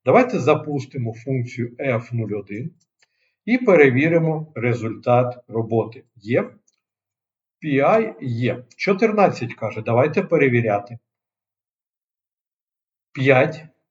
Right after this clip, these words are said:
дев'ять, чотирнадцять. Так і є. Давайте додамо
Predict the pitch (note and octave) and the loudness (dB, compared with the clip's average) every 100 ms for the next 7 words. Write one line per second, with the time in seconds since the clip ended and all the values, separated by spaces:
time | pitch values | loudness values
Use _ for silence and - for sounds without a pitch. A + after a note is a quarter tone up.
0 | - A#2 G2+ A#2+ A#2 F3+ G3+ - _ - | -12 -12 -2 0 2 0 -4 -12 _ -4
1 | C3+ A#2+ B2 A2 G2+ - A#2+ - G3 - | -4 0 -2 -2 -8 -8 -10 2 2 2
2 | D#3+ A2+ G#2 - B2 F3+ A#3+ F#3+ C3 B2+ | -2 -4 -6 -2 2 4 4 2 2 4
3 | C3 B2+ A2 - | 4 4 0 -4